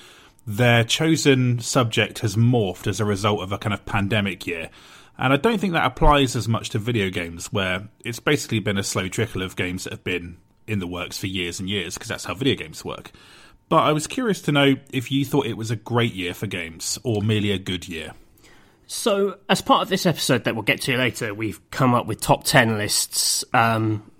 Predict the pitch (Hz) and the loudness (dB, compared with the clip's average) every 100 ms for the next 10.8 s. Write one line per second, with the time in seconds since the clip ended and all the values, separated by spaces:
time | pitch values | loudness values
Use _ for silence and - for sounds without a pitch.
0 | - - 135 - - 143 127 143 120 - | -8 -2 0 2 4 4 4 2 2 4
1 | 143 127 113 104 - _ 139 131 135 123 | 8 8 6 2 -4 _ 2 2 2 4
2 | 120 110 113 113 113 - 117 113 110 107 | 2 4 2 2 0 2 4 4 4 2
3 | 101 101 - - - - 127 117 107 117 | 0 -4 -10 -20 -18 2 4 4 2 2
4 | 117 104 113 104 101 101 95 117 - 107 | 2 2 0 0 0 -4 -2 -2 0 0
5 | 104 101 98 104 - 92 113 117 123 104 | -2 -2 -4 -4 -6 -4 -2 0 0 0
6 | 104 101 120 95 - 104 104 - - - | -2 -2 -2 -2 -2 0 -2 -4 -8 -4
7 | 117 101 64 - - 110 104 - 110 104 | -2 -2 -6 -10 -6 -4 -6 -4 -4 -4
8 | - - 113 110 110 104 104 107 107 107 | -4 -4 -2 0 0 0 0 0 2 2
9 | 104 - - - - - 143 143 147 - | 0 -6 -20 -20 -14 2 4 6 4 -2
10 | _ _ _ - 185 247 381 320 | _ _ _ 0 2 2 -2 -8